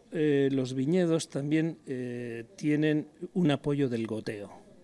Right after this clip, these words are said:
eh, que cogemos del río Ebro o tenemos nuestros, nuestros propios depósitos, eh, para, para poder abastecer el viñedo. Eso para nosotros no ha sido problema. Ni tampoco,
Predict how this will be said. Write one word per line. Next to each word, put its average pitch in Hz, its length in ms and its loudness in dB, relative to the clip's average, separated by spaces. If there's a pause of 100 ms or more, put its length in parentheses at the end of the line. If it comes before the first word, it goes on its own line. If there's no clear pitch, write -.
(320)
eh, 143 180 -4
que 131 140 -8
cogemos 127 460 -4
del 113 140 -10
río 117 340 -4
Ebro 143 420 2
o 139 120 -8
tenemos 131 500 -8
nuestros, 123 720 -8
nuestros 127 460 -12
propios 139 420 -4
depósitos, 127 720 -8
eh, 135 360 -10
para, 117 440 -10
para 120 300 -8
poder 131 280 -6
abastecer 123 520 -8
el 123 100 -8
viñedo. 127 320 -4
Eso 156 160 -4
para 147 220 -4
nosotros 139 340 -6
no 131 80 -6
ha 120 40 -8
sido 135 240 -6
problema. 120 440 -10 (380)
Ni 160 180 2
tampoco, 170 580 -2